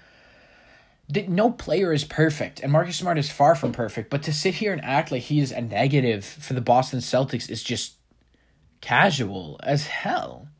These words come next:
Dominic, I know Dominic watches every single game, damn near every single game. He watches more Celtics games than I do. I don't know, man. But I just looked at the advanced statistics because if you look at his just numbers from this year,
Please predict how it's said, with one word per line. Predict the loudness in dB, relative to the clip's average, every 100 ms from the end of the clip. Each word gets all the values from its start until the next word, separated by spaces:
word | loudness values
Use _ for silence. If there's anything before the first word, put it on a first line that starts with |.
| _ _ _ _ _ _ 6
Dominic, | 6 6 2
I | 4
know | 4 4 4
Dominic | 4 4 4 4
watches | 4 4 0
every | -2 0
single | -2 -4 -4
game, | -6 -4
damn | 0 2
near | 4 4
every | 2 2
single | -2 -4 -6
game. | -8 -10 -14 -18 -20 2
He | 6
watches | 8 6 6 0
more | 2
Celtics | 0 0 -2 -2
games | -2 -2 -4
than | -4
I | -4
do. | -2 -4 -8 -14 _ _ _ _ _ _ _ _ _ _ _ _ _ -6
I | -4
don't | -4
know, | -8 -14
man. | -14 -16 -18 -20 _ _ _ -12
But | 4 8 8 6 _ 2
I | 2
just | 4 0 -2
looked | -4
at | -2
the | 0
advanced | 0 0 -4 -4
statistics | -6 -6 -6 -8 -6
because | -6 -6 -6
if | -4
you | -2
look | 0 0
at | 0
his | 0 -4
just | -6 -6
numbers | -4 -2 -2 -4
from | -6 -6
this | -6 -4
year, | -2 -2 -4